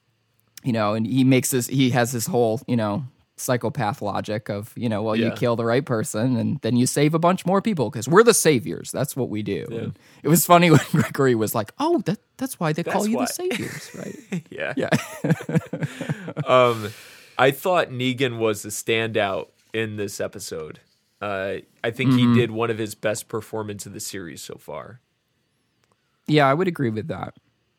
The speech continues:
Speaker 1: Mm-hmm.
Speaker 2: Mm-hmm. More realistic.
Speaker 1: Yeah, there were definitely a few moments where he seemed really, really angry.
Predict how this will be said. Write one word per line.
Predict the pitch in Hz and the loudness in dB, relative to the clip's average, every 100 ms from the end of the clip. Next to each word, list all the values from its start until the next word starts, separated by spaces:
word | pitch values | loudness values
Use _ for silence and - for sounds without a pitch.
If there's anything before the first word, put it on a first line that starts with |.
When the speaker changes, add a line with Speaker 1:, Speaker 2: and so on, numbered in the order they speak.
| - | -2
Speaker 1:
Mm-hmm. | 127 127 113 | 0 2 0
Speaker 2:
Mm-hmm. | - 104 98 98 110 _ _ _ | -2 -8 -14 -16 -20 _ _ _
More | 117 113 | -6 -4
realistic. | 107 104 101 110 107 - _ _ - | -2 -4 -4 -8 -12 -16 _ _ -2
Speaker 1:
Yeah, | 143 127 | 2 4
there | 139 | 2
were | |
definitely | 135 160 180 170 | 4 2 4 2
a | 147 | 2
few | 147 147 | 4 6
moments | 131 127 123 - - | 6 6 4 0 -4
where | 117 | -4
he | 131 | -2
seemed | 120 - 120 113 | -2 0 0 0
really, | - 120 139 151 120 | -4 -4 2 4 4
really | 113 117 104 - - | 2 0 -2 -4 -6
angry. | 104 87 60 52 151 | -4 -4 -8 -14 -16